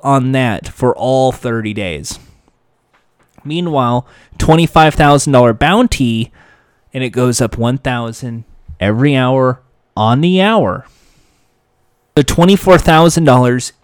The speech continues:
every day. Have you noticed that's more than half a million dollars? I know. I'm not doing the fucking audience thing.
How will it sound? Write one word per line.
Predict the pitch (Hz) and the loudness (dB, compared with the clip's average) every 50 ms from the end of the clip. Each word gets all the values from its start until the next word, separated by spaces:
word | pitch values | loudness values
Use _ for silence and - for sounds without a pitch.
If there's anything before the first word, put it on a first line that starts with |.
| _ _ | _ _
every | 120 123 123 123 120 - 127 127 127 120 | -4 -2 -2 -4 -4 -2 0 0 0 0
day. | 120 117 110 98 92 78 58 - - _ _ _ _ _ _ _ _ _ _ _ _ _ | -2 -2 -2 -2 -2 -4 -6 -10 -14 _ _ _ _ _ _ _ _ _ _ _ _ _
Have | - 131 135 | -6 -4 -2
you | 143 143 | -2 0
noticed | 143 151 160 180 202 208 202 - | 2 2 4 4 4 4 4 2
that's | 151 131 - | 0 0 2
more | - 147 160 170 | 2 2 4 4
than | 160 135 | 4 2
half | 131 - 147 147 139 - | 2 0 0 0 0 -2
a | 143 | -4
million | 135 135 135 135 135 131 123 | -4 -2 -2 -2 -2 -4 -4
dollars? | 120 117 120 123 135 143 151 139 - - _ _ _ _ _ _ _ _ | -4 -4 -2 0 0 0 -2 -2 -6 -10 _ _ _ _ _ _ _ _
I | _ 104 104 110 | _ -10 -10 -8
know. | 113 120 123 117 107 90 85 - - _ _ _ _ _ _ _ _ _ _ _ _ _ - | -6 -4 -4 -4 -4 -6 -8 -10 -14 _ _ _ _ _ _ _ _ _ _ _ _ _ -14
I'm | - 113 127 | -10 -6 -4
not | 127 120 107 - | -4 -4 -4 -4
doing | 123 120 120 117 | -4 -2 -2 -2
the | 113 - | -4 -6
fucking | - - 127 - - 120 110 | -4 -2 -2 -2 -2 -2 -2
audience | 110 107 117 123 127 113 98 95 90 - | 0 0 0 0 0 -2 -2 -6 -8 -10
thing. | - 98 90 87 85 82 - | -10 -8 -8 -8 -8 -10 -12